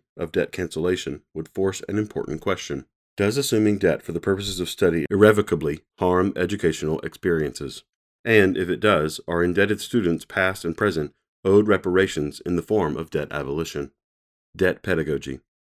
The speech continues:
My framing of debt's effect on educational experiences derives from Jeffrey Williams's excellent articles, The Pedagogy of Debt and Student Debt and the Spirit of Indenture. Both pieces flesh out an important syllogism.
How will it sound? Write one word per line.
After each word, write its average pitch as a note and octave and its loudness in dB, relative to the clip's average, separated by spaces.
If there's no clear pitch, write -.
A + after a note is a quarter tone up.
My A2 4
framing G#2+ 8
of E2+ 0
debt's G2 4
effect - -2
on F#2 0
educational F2+ 0
experiences E2+ 0
derives F2+ 2
from F2 -4
Jeffrey F#2+ 2
Williams's E2+ 2
excellent F#2+ 0
articles, D#2+ -2
The F2 -14
Pedagogy F2+ 0
of D2+ -6
Debt G2+ 0
and F2 0
Student A2 -2
Debt F2 0
and E2+ -2
the E2+ -2
Spirit E2 0
of D2+ -8
Indenture. D#2+ -2
Both A#2 10
pieces G2+ -2
flesh - -2
out F2 2
an F2 2
important E2+ 0
syllogism. D#2 -2